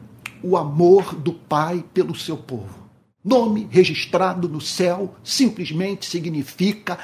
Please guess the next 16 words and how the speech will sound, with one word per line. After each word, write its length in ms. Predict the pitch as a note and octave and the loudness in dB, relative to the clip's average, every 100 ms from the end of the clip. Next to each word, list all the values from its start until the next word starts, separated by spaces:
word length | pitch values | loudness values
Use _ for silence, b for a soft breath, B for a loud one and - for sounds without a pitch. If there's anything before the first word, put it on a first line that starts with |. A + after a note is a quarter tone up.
| B | B
amor 360 | D#3+ C#3+ D3+ C#3+ | -10 -6 -4 -6
eterno, 580 | - - B2+ B2+ A#2+ A2+ B B | -10 -8 -6 -6 -10 -12 B B
amor 340 | D#3+ D3+ D#3+ | -2 0 -2
incondicional, 840 | C#3+ D3 C3+ - C3 C3+ D3 B2 A2 B | -2 -4 -4 -4 -4 0 0 0 -6 B
segurança, 880 | - - E3 F#3+ F3 F#3+ - - A#2+ B | -4 2 4 4 4 4 0 -6 -10 B
e 80 | A3 | 2
por 300 | A3 F3+ C3+ | 2 -6 4
isso 380 | G#3 G3 - F#3 | 6 6 2 -8
podemos 560 | D#3+ A#2+ E3+ D#3+ D3+ | -8 -2 0 0 -6
pisar 480 | - C3 A2+ D3 - | -6 -8 -4 -6 -6
sobre 260 | - C#3+ C#3+ | -10 -6 -6
as 100 | B2+ | -6
serpentes 720 | D3+ A#2 - F3 E3 - C#3 | -8 -10 -8 -4 -4 -4 -6
e 60 | |
os 100 | C#3+ | -6
escorpiões, 840 | C#3+ - F3 - D3 C3 C#3+ B2+ | -6 -2 -2 -2 -6 -2 -2 -4